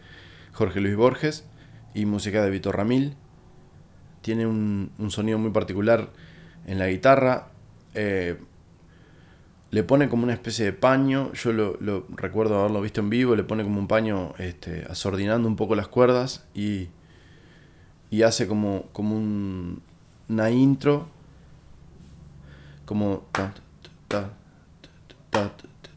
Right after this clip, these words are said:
ta, ese, y mantiene ese ritmo durante todo el tema, eh, su guitarra, digamos, llevando eso. Tiene una intro breve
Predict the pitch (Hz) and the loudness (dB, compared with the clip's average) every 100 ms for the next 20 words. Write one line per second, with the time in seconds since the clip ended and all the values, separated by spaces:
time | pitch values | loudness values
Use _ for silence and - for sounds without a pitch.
0 | - 107 104 98 - - 107 107 - 101 | -8 -4 -4 -8 -10 -8 -6 -6 -4 -2
1 | 98 123 123 113 110 101 92 107 107 82 | -2 -2 -2 -2 -2 -2 -2 -2 -4 -4
2 | - - - - - - 104 104 104 117 | -8 -20 -20 -20 -20 -6 -2 0 2 4
3 | 113 110 120 135 135 - - - 98 90 | 4 4 4 6 4 0 -12 -6 -4 -4
4 | - - - 123 101 120 117 107 107 117 | -8 -6 -2 -2 2 4 4 2 0 -2
5 | 117 98 101 107 98 104 - 127 - - | -4 -4 -4 -2 -4 -6 -8 -12 -14 -20
6 | - - - - - - - - - 123 | -20 -20 -20 -20 -20 -20 -20 -12 4 6
7 | 135 127 135 131 123 117 120 135 135 131 | 8 6 6 6 6 6 6 6 4 2
8 | - | -2